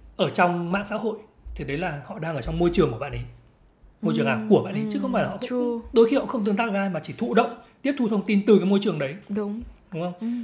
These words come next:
Speaker 1: Có một cái này rất là hay này. Ví dụ như là hồi từ lâu rồi là truyền hình, chỉ có truyền hình nhá.
Speaker 2: Ừ.
Speaker 1: Những thứ ở trên phim ảnh.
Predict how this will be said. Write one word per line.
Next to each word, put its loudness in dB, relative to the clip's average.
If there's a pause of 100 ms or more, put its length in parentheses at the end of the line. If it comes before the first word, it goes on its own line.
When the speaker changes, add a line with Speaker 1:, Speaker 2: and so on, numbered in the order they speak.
(120)
Speaker 1:
Có -2
một -4
cái -2 (380)
này 2
rất -2
là -2
hay -2
này. -10 (480)
Ví -6
dụ -8
như -4
là -4
hồi -4
từ -4
lâu -2
rồi -6
là -10
truyền -2
hình, -2
chỉ -6
có -4
truyền 0
hình -4
nhá. -10 (220)
Speaker 2:
Ừ. 0
Speaker 1:
Những -4
thứ -4
ở -2
trên -6
phim -4
ảnh. -6